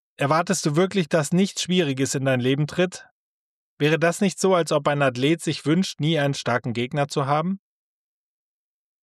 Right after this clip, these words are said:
Zenon von Kition, der Begründer des Stoizismus,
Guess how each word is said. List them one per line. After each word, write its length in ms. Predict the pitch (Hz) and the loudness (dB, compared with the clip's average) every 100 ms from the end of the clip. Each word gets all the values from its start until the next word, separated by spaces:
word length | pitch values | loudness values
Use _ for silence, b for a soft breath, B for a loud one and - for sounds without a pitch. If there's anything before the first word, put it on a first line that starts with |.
| _ _ _ _ _ - | _ _ _ _ _ -4
Zenon 320 | 165 180 190 180 | 0 2 2 2
von 180 | 160 | -2
Kition, 480 | 147 180 170 185 190 | -2 -4 0 0 2
der 120 | 170 | 0
Begründer 440 | 143 135 143 175 160 | 0 -2 0 2 2
des 140 | 156 | 0
Stoizismus, 720 | - 156 147 170 160 190 175 | 0 -2 0 -2 0 0 0